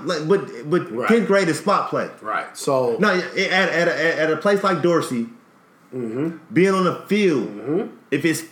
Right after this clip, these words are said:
Speaker 1: five, ten
Speaker 2: Mm-hmm.
Speaker 1: snaps a game,
Speaker 2: Exactly.
Speaker 1: it's an accomplishment.
Speaker 2: No, for sure, especially tenth, eleventh grade year.
Speaker 1: So for you to go for your eleventh grade
Speaker 2: Right.
Speaker 1: year,
Speaker 2: Right.
Speaker 1: and then, hey, I gotta sit down.
Speaker 2: Yeah,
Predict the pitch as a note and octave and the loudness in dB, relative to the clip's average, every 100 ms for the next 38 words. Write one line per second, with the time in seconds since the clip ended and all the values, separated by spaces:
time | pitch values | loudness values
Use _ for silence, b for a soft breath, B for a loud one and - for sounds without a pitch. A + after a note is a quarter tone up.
0 | - _ G#3+ G#3+ F3 D3 F3+ G#3 F#3+ - | -20 _ 0 2 2 -2 -2 0 0 2
1 | F#3 C#3+ E3+ E3 F#3+ F#3+ F3+ A2 C3+ C3 | 2 2 0 0 0 0 -2 0 0 0
2 | - F#2+ F2 - D#3+ D#3+ B2 - E3 C#3+ | -2 -10 -8 -4 -2 0 -2 0 0 0
3 | A2+ A2 G2 F2+ B2+ - E3+ A#2 A#2 - | -2 -6 -6 -6 -6 -2 0 0 -4 -2
4 | C#3 C#3 C3 C3 C#3 C3 - C#3 C#3 B2+ | -2 -2 -4 -2 -2 -4 -6 -4 -2 -2
5 | A#2+ C3 C3 F#3 F#3 F3+ D#3 D#3 G3 E3+ | -2 -2 0 0 2 2 2 0 2 4
6 | F3+ F3 F3+ E3 D#3 C3+ B2 D3 D#3+ D#3 | 2 2 0 2 2 0 0 0 -2 -2
7 | C#3 C#3 C3 E3 F3 D3+ C3+ - - B2 | -2 0 0 2 2 2 -2 -8 -14 -10
8 | A#2 F#2+ - - B2+ C3 B2 A2 - C3+ | -8 -8 -14 -8 0 0 0 -2 -4 0
9 | C#3 A2 F#2 A#2 C3+ A#2 F2+ - C#3+ B2+ | 0 0 -4 -4 -2 -4 -6 -2 0 0
10 | E3+ G#3 G#3+ D#3+ | 0 0 -2 -2